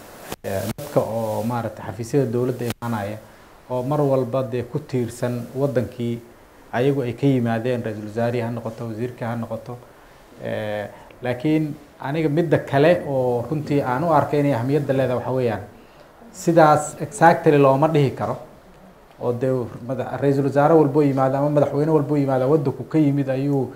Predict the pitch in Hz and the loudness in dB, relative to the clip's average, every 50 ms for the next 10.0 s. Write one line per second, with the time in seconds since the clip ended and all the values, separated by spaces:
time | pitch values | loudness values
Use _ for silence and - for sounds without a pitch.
0 | - - - - - - - - _ - 147 131 120 - - 170 170 170 165 151 | -16 -20 -20 -20 -20 -20 -20 -18 _ -4 -4 -4 -2 0 2 4 6 6 6 4
1 | 135 131 156 151 147 143 - - - 131 127 120 113 117 120 123 135 127 123 113 | 6 6 8 8 8 6 6 2 0 0 0 2 2 2 2 0 0 -2 -2 -2
2 | 110 - 113 107 - - 143 139 139 135 - 170 165 147 139 131 - 156 - - | -2 -2 -4 -6 -4 -2 -2 0 0 0 0 0 2 2 2 0 -2 -4 0 0
3 | 143 120 135 131 - 147 139 147 147 139 123 - 131 139 151 131 139 - - 117 | 0 0 0 -4 -4 -4 -2 0 0 0 0 0 0 -2 -2 -2 -2 -2 -4 -8
4 | - - 131 123 147 147 151 - 147 127 123 - 135 123 - 127 123 127 143 151 | -6 -6 -6 -4 -4 -4 -4 -6 -8 -8 -6 -6 -6 -6 -2 -2 -2 -2 0 -2
5 | 147 131 123 117 120 117 113 - - - - - - - - 165 156 131 117 139 | -2 -2 -4 -4 -6 -6 -8 -12 -18 -20 -20 -20 -12 -2 2 2 2 4 2 0
6 | 123 - 135 127 - 127 131 127 127 151 151 135 113 101 117 127 139 151 151 143 | 0 0 0 0 0 0 -2 0 0 0 0 0 0 0 0 0 0 0 0 -2
7 | 123 127 131 123 - - 165 160 143 131 143 143 143 151 147 147 139 135 139 147 | -2 -4 -6 -6 -2 2 2 2 4 6 6 6 6 6 6 4 4 6 4 4
8 | 135 127 123 - 139 120 151 156 156 156 147 - - 151 139 143 139 135 131 139 | 2 0 -2 -2 2 4 4 4 4 2 -2 -2 -2 0 4 4 4 4 4 0
9 | 123 117 123 127 117 107 - - - - - - - 170 175 170 165 156 143 | -2 -2 -4 -6 -6 -8 -10 -18 -20 -20 -14 -6 -2 0 2 4 4 4 2